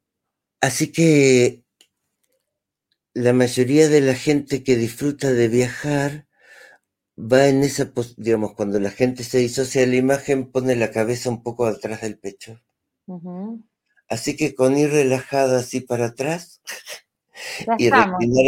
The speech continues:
Speaker 1: el asiento cuando puedas, podés ver el accidente todas las veces que quieras de afuera.
Speaker 2: Ah,
Speaker 1: Cuando
Speaker 2: mirá qué
Speaker 1: tenés
Speaker 2: interesante.
Speaker 1: fantasía, vos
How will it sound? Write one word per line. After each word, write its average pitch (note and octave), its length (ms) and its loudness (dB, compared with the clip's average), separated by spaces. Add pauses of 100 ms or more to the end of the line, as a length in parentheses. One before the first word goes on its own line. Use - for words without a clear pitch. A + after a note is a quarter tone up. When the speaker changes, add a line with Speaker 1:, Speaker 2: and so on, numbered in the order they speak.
Speaker 1:
el A#2+ 80 4
asiento C3+ 560 0
cuando A2+ 460 0
puedas, D3 680 0 (680)
podés B2 360 4
ver C3 120 6
el B2+ 140 4
accidente C3 580 0
todas C3+ 220 4
las B2+ 140 0
veces B2+ 300 -6
que B2 180 -6
quieras C3 340 0
de A2+ 60 -2
afuera. G2+ 540 -8 (760)
Speaker 2:
Ah, C4+ 600 -8
Speaker 1:
Cuando G3+ 100 2
Speaker 2:
mirá C4 200 2
qué D4+ 80 -6 (140)
Speaker 1:
tenés G3+ 280 -2
Speaker 2:
interesante. F3+ 280 2 (100)
Speaker 1:
fantasía, A2+ 240 2 (260)
vos B2 220 -2